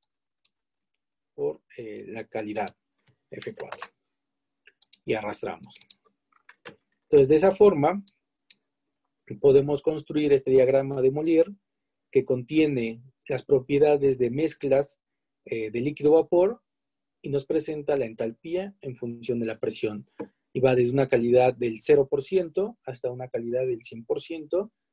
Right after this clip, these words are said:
y tiene una calidad del treinta, eh, la curva en verde, cincuenta, la curva en morado,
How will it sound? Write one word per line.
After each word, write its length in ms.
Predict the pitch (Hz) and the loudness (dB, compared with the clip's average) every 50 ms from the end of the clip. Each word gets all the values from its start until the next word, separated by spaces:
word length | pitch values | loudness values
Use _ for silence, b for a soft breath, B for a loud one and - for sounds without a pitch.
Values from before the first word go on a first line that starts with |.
| _ _ _ _ | _ _ _ _
y 120 | - 131 117 | -12 -12 -8
tiene 200 | - 131 123 123 | -6 -6 -6 -4
una 160 | 120 117 113 | -6 -4 -2
calidad 200 | - 110 113 110 | 0 0 2 2
del 160 | 110 110 107 | 0 -2 -2
treinta, 640 | - 139 147 151 151 147 147 - 156 175 190 202 _ _ _ _ _ _ _ _ _ _ _ _ _ _ _ _ _ _ | 2 4 4 4 2 -4 -6 -4 -4 -4 -6 -10 _ _ _ _ _ _ _ _ _ _ _ _ _ _ _ _ _ _
eh, 180 | - 117 110 104 | -10 -10 -8 -8
la 120 | 104 104 | -10 -12
curva 320 | - _ 131 117 117 123 117 | -10 _ -6 -4 -4 -4 -4
en 140 | 120 120 | -4 0
verde, 320 | 123 156 165 151 143 131 - - _ _ _ _ _ _ _ _ _ _ | 4 4 4 4 2 -4 -10 -12 _ _ _ _ _ _ _ _ _ _
cincuenta, 720 | - 120 113 - 139 135 139 139 131 - 143 147 156 156 _ _ _ _ _ _ | -12 -12 0 2 2 2 2 -2 -2 -2 -2 -2 -4 -10 _ _ _ _ _ _
la 140 | 127 117 | -14 -14
curva 240 | - _ 123 123 123 | -8 _ -4 -4 -4
en 80 | 127 151 | -4 -2
morado, 440 | 165 170 185 185 175 185 214 226 | 0 2 2 2 2 0 -2 -6